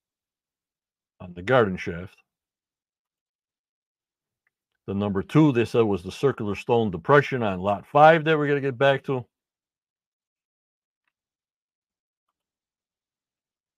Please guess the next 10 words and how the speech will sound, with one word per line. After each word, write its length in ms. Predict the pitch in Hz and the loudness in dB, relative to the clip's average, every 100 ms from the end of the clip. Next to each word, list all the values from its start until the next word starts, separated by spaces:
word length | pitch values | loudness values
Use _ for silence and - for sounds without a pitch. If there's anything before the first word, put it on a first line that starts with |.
| 101 | -10
Then 200 | 98 87 | -6 -6
the 60 | |
well 560 | 87 107 165 160 160 135 | -2 4 6 6 4 0
that 140 | 101 | -4
was 180 | 95 92 | -6 -8
dated 420 | 87 113 104 92 | -4 -4 -2 -4
real, 520 | 82 92 107 156 208 123 | -8 -4 4 6 6 4
real 220 | 98 90 | 0 -4
old, 400 | 85 90 101 - - _ | -6 -6 -6 -10 -20 _
the, 260 | 92 92 | -14 -14